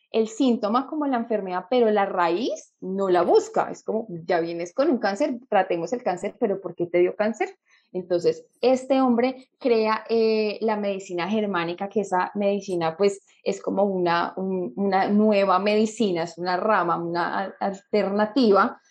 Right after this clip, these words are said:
eh, que busca, eh, más como nuestro cuerpo puede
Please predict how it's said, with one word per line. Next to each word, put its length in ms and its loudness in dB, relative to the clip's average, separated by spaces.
eh, 300 0
que 160 2
busca, 600 -2
eh, 540 -4
más 320 -2
como 280 0
nuestro 480 0
cuerpo 580 0
puede 520 0